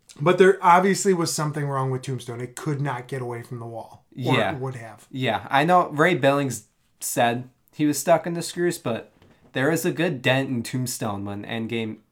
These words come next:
Speaker 2: hit it on its second impact with it.
Speaker 1: Right.
Speaker 2: So there could have been also
Speaker 1: Yeah.
Speaker 2: internal.
Speaker 1: Uh, so Endgame was trying to avoid that weapon to weapon, and they did.
Speaker 2: Yep.
Speaker 1: Uh,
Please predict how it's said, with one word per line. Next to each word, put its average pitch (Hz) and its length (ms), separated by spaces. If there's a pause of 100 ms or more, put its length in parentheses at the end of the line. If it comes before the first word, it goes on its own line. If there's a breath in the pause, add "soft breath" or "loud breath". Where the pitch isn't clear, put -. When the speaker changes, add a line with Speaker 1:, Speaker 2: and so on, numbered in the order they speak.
(120)
Speaker 2:
hit 113 220
it 120 60
on 113 220
its 110 140
second 127 300
impact 139 400
with 147 140
it. 160 220 (1040)
Speaker 1:
Right. 135 240
Speaker 2:
So 107 260
there 120 180
could 139 240
have 117 80
been 110 120
also 101 440 (160)
Speaker 1:
Yeah. 113 60
Speaker 2:
internal. 107 420 (280)
Speaker 1:
Uh, 180 280
so 214 200
Endgame 240 400
was 226 120
trying 202 340
to 240 120
avoid 190 340
that 202 200
weapon 180 300
to 190 60
weapon, 165 340
and 196 140
they 196 100
did. 156 440
Speaker 2:
Yep. - 340 (360 soft breath)
Speaker 1:
Uh, 139 600